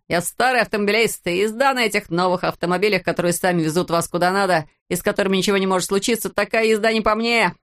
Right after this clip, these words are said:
Для меня наслаждение сидеть за рулем и самому управлять машиной. Я люблю, чтобы езда была сопряжена с опасностями, так как привык ко всему этому с давних пор, и мне трудно расстаться со своей привычкой. Я понимаю, что это во мне старая закваска сидит,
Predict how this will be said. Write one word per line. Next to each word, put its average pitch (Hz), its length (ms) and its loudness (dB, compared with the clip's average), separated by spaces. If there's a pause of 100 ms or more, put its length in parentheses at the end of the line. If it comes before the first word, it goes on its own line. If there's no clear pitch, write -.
Для 226 200 -4
меня 302 260 0
наслаждение 180 880 2
сидеть 160 300 0
за 156 80 0
рулем 156 420 0 (240)
и 139 80 -4
самому 170 460 2
управлять 175 500 0
машиной. 165 520 -4 (320)
Я 285 200 2
люблю, 226 300 2
чтобы 165 280 -2
езда 185 360 2
была 214 260 2
сопряжена 175 500 -4
с - 60 -4
опасностями, - 800 -6 (320)
так - 120 -2
как 285 180 -2
привык 269 340 2
ко 220 100 -2
всему 226 420 0
этому 208 460 0
с 160 60 -4
давних 185 440 -2
пор, 220 220 0
и 190 40 0
мне 175 180 0
трудно 233 500 0
расстаться 196 540 -2
со 175 140 -4
своей 175 260 0
привычкой. 165 600 -2 (220)
Я 175 60 -6
понимаю, 214 320 0
что - 160 -2
это 180 160 -2
во 175 100 2
мне 185 200 0
старая 170 360 0
закваска 170 480 -2
сидит, 151 380 -4